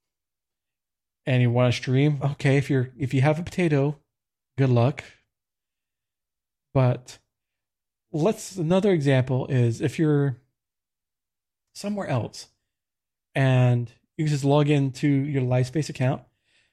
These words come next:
click on the little camera icon here. I can stream from the browser by giving access to my camera, microphone, stuff like that, and then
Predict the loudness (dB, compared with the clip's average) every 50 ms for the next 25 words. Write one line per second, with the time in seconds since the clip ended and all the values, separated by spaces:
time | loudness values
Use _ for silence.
0 | _ _ _ -4 -2 -2 0 0 2 2 4 4 4 2 2 0 -2 -4 -8 _
1 | _ _ _ _ _ _ _ _ _ _ _ _ _ _ _ _ _ _ -6 -6
2 | -6 -2 0 0 0 0 0 0 0 0 0 0 -2 0 0 2 2 2 0 0
3 | -2 -8 _ _ _ _ _ _ _ _ _ _ _ _ _ _ _ _ _ _
4 | _ _ _ _ _ _ _ _ _ _ _ _ _ _ _ _ _ _ _ _
5 | -2 0 2 2 2 2 0 -2 -6 _ _ _ _ _ _ _ _ _ _ _
6 | _ _ _ -18 -12 -2 0 0 0 0 -2 -4 -6 -8 _ -4 -2 0 2 2
7 | 2 2 2 0 -2 -4 -6 -10 _ _ _ _ _ _ _ _ _ _ _ _
8 | _ _ _ _ _ _ _ _ _ _ _ _ 0 2 4 4 4 4 2 2
9 | 0 -4 -8 _ -12 -2 -2 0 2 2 2 4 2 2 2 0 -2 -2 -2 -2
10 | -2 -2 0 2 2 2 2 0 0 0 0 0 2 2 2 2 2 2 2 2
11 | 2 0 0 -2 -6 -4 -2 0 0 2 0 0 -2 -4 -4 -4 -4 -2 0 -2
12 | 0 2 2 2 2 2 0 -2 -10 _ _ _ _ _ _ _ _ _ _ _
13 | _ _ _ _ _ _ _ _ _ _ _ _ _ _ _ _ _ -2 0 2
14 | 2 2 2 2 0 -4